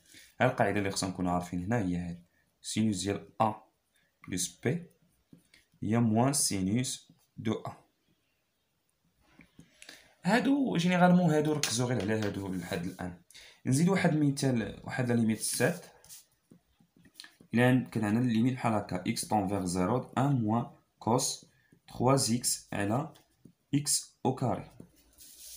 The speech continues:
هنا عندك الليميت إكس طون فيغ زيرو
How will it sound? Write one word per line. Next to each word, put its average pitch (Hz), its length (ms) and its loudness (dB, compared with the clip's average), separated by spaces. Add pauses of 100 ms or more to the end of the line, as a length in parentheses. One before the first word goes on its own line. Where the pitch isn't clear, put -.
(500)
هنا 123 160 4
عندك 113 320 4
الليميت 90 480 0 (1040)
إكس 135 220 -2
طون 127 200 0
فيغ 107 180 -4
زيرو 92 520 -4